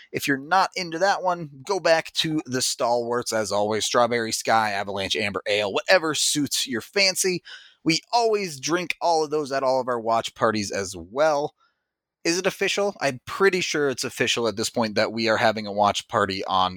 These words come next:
the twenty-second of February. So keep an eye out for that on the calendar. It should be coming up soon.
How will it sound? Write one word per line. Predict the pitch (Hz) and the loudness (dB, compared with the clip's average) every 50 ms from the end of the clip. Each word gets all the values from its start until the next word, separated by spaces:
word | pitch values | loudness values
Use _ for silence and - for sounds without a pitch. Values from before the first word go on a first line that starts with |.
| 85 71 | -8 -10
the | 87 90 82 - | -10 -10 -8 -8
twenty-second | - - - - 123 120 120 - 120 104 - - - - - - 123 107 - - - 80 76 78 - - - - _ _ _ _ - | -8 -8 -2 0 0 0 2 0 -4 -2 0 0 0 0 0 2 2 2 2 2 -2 -4 -4 -6 -8 -8 -10 -16 _ _ _ _ 0
of | 98 95 92 92 | 0 0 0 -4
February. | - - - - 107 90 85 87 85 82 82 82 82 80 73 78 - | -16 -10 0 0 0 2 0 -4 -8 -6 -6 -6 -8 -8 -10 -10 -6
So | - - 110 90 92 - - - - - - - - | -4 -2 0 0 -2 -2 -6 -12 -20 -20 -20 -12 -2
keep | - 190 185 160 | 0 0 0 0
an | 180 | -2
eye | 156 135 143 143 143 | -2 2 2 2 2
out | 139 139 139 127 - | 2 0 -2 -2 -6
for | 123 113 | -8 -2
that | 135 127 123 120 - | 0 2 2 2 0
on | 120 120 113 | -4 -8 -8
the | 110 | -6
calendar. | - 135 120 113 110 110 107 104 101 | -2 0 0 2 0 0 -2 -2 -4
It | 104 - | -2 -2
should | - - - 135 117 120 | 0 0 0 0 -2 -2
be | 117 113 104 | -2 -4 -4
coming | - - 113 101 98 95 92 - | -2 -2 -2 -2 -2 -4 -2 0
up | 87 87 - - | 0 -2 -2 -4
soon. | - - - - - - - - - 123 110 87 69 - | -8 -6 -4 -2 -2 -2 -2 -2 0 -2 -2 -2 -6 -16